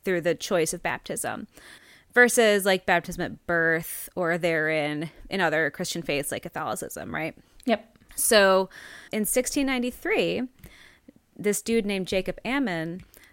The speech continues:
Speaker 1: led the schism of many Swiss Anabaptists into a much more conservative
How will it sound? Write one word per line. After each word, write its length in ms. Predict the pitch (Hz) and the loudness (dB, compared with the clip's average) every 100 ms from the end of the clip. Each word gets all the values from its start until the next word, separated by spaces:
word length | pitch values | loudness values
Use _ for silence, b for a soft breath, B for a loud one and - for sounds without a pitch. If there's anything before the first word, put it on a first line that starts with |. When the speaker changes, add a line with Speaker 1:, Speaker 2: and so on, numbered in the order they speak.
| _ - | _ -2
Speaker 1:
led 260 | 196 196 | 0 0
the 60 | 180 | 0
schism 360 | - 214 190 185 | 0 0 0 -2
of 100 | 175 | -2
many 260 | 185 180 | -2 -2
Swiss 340 | 175 - 175 170 | -4 -2 -2 -2
Anabaptists 720 | 170 165 160 165 160 - - | -2 -4 -4 -4 -4 -6 -6
into 260 | 175 175 | -6 -4
a 60 | 156 | -4
much 560 | 165 165 160 165 - | -4 -2 -2 -2 -4
more 140 | 185 180 | -6 -6
conservative 1040 | 214 202 214 208 214 226 226 233 - - | -6 -4 -4 -2 0 2 2 0 -8 -18